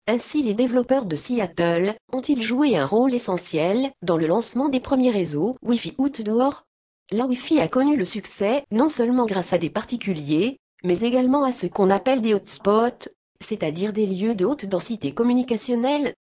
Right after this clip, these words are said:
hôtels, restaurants, parcs d'attractions, musées, universités, aéroports, hôpitaux. Elle a une portée très limitée,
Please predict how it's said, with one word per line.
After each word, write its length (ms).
hôtels, 500
restaurants, 640
parcs 220
d'attractions, 720
musées, 520
universités, 920
aéroports, 760
hôpitaux. 540
Elle 140
a 100
une 140
portée 340
très 220
limitée, 640